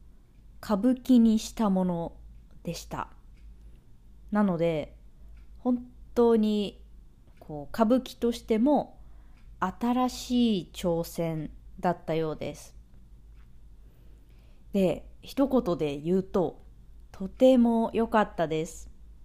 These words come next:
で、歌舞伎は、こう、代々歌舞伎役者になるんですね。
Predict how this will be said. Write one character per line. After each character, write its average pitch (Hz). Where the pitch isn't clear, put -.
で、 180
歌 226
舞 302
伎 269
は、 226
こ 147
う、 180
代 269
々 143
歌 202
舞 190
伎 175
役 190
者 165
に 143
な 147
る 139
ん 135
で 160
す -
ね。 190